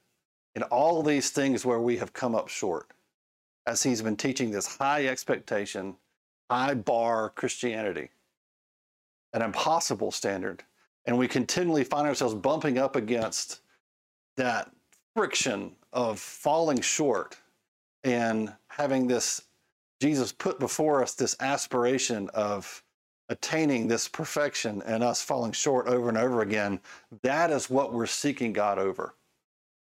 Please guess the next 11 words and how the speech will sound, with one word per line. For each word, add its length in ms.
We're 60
saying, 360
"God, 680
I 100
am 160
falling 680
short 840
of 180
your 240
expectation 920
here." 360